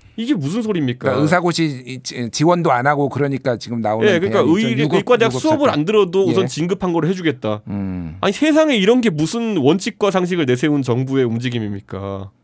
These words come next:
Speaker 1: 예, 그리고 지금까지 전공의들이 사직한다 해도 사직도 못하게 하고. 네, 저는 뭐 그렇게 이런 교착 상황을 만든 것 자체가
Speaker 2: 예.
Speaker 1: 소위 말하는 개혁이라 한다면은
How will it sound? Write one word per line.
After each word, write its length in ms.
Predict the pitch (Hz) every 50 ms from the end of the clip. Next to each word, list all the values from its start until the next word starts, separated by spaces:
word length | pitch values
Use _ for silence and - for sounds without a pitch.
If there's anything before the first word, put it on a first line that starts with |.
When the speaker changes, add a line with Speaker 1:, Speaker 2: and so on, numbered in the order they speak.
| _ _ _ _
Speaker 1:
예, 40 | 156
그리고 240 | - 190 196 196 190
지금까지 360 | - 190 185 185 185 190 185
전공의들이 720 | - 160 147 165 190 190 180 175 156 170 156 160 151 143 143 - - - - - - _
사직한다 520 | - 226 233 226 - - 208 185 170 175
해도 120 | 156 160
사직도 340 | 160 - 220 214 226 - 185
못하게 400 | 151 123 120 - - 123 110 110
하고. 320 | 104 - 113 - - 107 - _ _ _ _ _ _ _ _ _ _ _ _
네, 180 | - 117 113 110
저는 600 | - 147 165 175 180 175 165 160 151 135 123 - - - - - - - _ _
뭐 160 | _ 175 185 190
그렇게 760 | 208 208 214 - 226 214 208 202 196 185 180 175 156 123 - - _ _ _ _ _
이런 460 | - 165 180 220 214 208 202 196 185
교착 280 | - 165 160 - 226 -
상황을 280 | - 196 190 185 180
만든 320 | 139 120 120 123 151 156 160
것 100 | 160 127
자체가 640 | 127 107 - - 127 101 98 98 98 98 104 113 110 113
Speaker 2:
예. 200 | 107 104 - -
Speaker 1:
소위 180 | _ - 156 151
말하는 480 | 139 139 131 127 127 123 123 120 113 123 - - - _ _ _
개혁이라 500 | - - 123 131 156 196 190 190 151 123
한다면은 540 | 113 101 98 95 98 98 104 - - 107